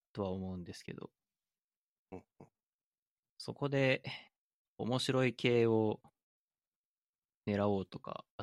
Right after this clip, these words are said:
Speaker 1: 集めようっていう意見は僕は見たことはないですね。
Speaker 2: いいですね。
Speaker 1: 現時点では。
Speaker 2: うん。
Speaker 1: 僕は、あの、札束が舞っているやつ好きですけどね。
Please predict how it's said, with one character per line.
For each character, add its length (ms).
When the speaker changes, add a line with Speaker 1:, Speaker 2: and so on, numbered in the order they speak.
Speaker 1:
集 80
め 120
よ 160
う 40
っ 160
て 80
い 40
う 40
意 60
見 160
は 120
僕 200
は 80
見 100
た 100
こ 120
と 100
は 80
な 100
い 40
で 60
す 160
ね。 160
Speaker 2:
い 100
い 20
で 100
す 100
ね。 40
Speaker 1:
現 60
時 80
点 80
で 100
は。 120
Speaker 2:
う 40
ん。 240
Speaker 1:
僕 220
は、 300
あ 60
の、 100
札 280
束 220
が 120
舞 160
っ 20
て 80
い 60
る 60
や 80
つ 100
好 80
き 100
で 80
す 60
け 100
ど 80
ね。 180